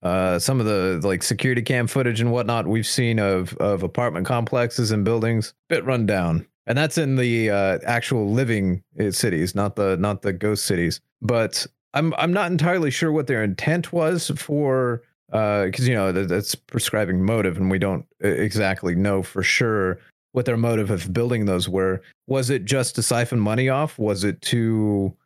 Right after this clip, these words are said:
keep the people happy, complacent, you know, thinking that they're going to have a, a, a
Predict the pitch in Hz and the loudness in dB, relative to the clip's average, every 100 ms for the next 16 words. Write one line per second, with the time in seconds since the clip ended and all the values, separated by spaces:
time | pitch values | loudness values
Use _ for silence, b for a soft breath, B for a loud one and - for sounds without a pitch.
0 | _ - 120 123 139 120 101 123 127 151 | _ -2 0 0 0 0 0 0 0 0
1 | 165 156 - 113 123 120 143 165 - _ | 0 0 -4 -4 0 -2 0 -2 -4 _
2 | - 117 107 104 135 120 123 110 98 117 | -4 0 0 0 -2 0 0 0 0 -2
3 | 104 110 101 110 101 101 98 92 87 73 | 0 0 0 0 0 0 2 2 2 2
4 | 92 65 90 | 2 2 0